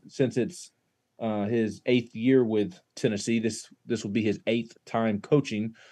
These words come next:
uh, i-, in Memorial. So that, that's not gonna be a, a new thing that he's gonna have to deal with as a coach. He, he's used to coaching from the baseline.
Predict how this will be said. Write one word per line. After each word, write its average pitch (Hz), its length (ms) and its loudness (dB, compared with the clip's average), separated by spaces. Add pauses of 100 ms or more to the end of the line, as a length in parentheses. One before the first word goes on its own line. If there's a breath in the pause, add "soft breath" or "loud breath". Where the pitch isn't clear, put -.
(140 soft breath)
uh, 104 300 0 (140)
i-, 101 220 0
in 113 240 2
Memorial. 110 480 4
So 135 240 6 (280 loud breath)
that, 180 200 8
that's 233 220 6
not 240 160 6
gonna 214 160 6
be 170 160 6
a, 131 200 8
a 117 240 6
new 143 340 6
thing 143 340 2
that 123 120 2
he's 131 160 6
gonna 123 140 2
have 117 120 -2
to 101 60 -2
deal 113 340 6
with 107 180 2
as 101 120 0
a 78 100 -6
coach. - 400 2
He, - 160 0
he's 151 220 2
used 147 280 2
to 120 60 2
coaching 151 500 2
from 127 220 2
the 98 80 0
baseline. 113 640 2